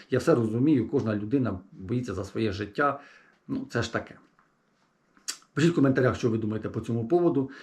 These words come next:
Бережіть себе, бережіть своїх близьких. Життя у нас одне. І нам його ніхто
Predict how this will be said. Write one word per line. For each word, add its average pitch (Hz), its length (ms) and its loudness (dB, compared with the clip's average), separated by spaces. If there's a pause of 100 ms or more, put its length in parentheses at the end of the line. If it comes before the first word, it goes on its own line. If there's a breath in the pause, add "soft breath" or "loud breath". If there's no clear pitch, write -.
(140 loud breath)
Бережіть 131 580 4 (140)
себе, 139 460 2
бережіть 120 340 0
своїх 117 300 -2
близьких. 160 600 0 (360 soft breath)
Життя 131 300 4
у 113 100 2
нас 113 220 -2
одне. 156 440 4 (1700)
І 165 320 4 (500)
нам 131 200 2
його 107 180 2
ніхто 104 440 -6